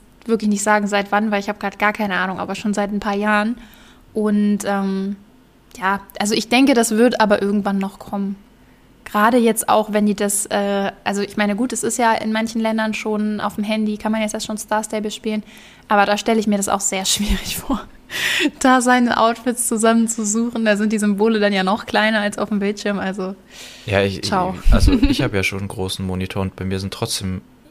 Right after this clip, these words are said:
Speaker 2: ist fast alles voll mit, äh, also man muss sich ja selber noch sehen, dann hat man einmal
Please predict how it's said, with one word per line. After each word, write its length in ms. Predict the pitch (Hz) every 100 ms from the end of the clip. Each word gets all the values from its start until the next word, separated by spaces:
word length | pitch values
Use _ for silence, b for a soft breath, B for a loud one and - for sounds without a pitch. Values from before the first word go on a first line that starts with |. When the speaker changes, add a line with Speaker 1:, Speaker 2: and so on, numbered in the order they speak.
| -
Speaker 2:
ist 200 | - -
fast 260 | 92 90
alles 240 | 95 95 -
voll 260 | - 92
mit, 360 | 90 90 - -
äh, 60 | 95
also 480 | 90 90 - 92 101
man 80 |
muss 120 | 110 110
sich 120 | 98
ja 140 | 90
selber 340 | 92 104 123 131
noch 160 | 127
sehen, 280 | - 139 151
dann 220 | 117 101
hat 200 | 104 101
man 280 | 107 104 104 - B B B B B -
einmal 680 | 101 104 101 98 95 98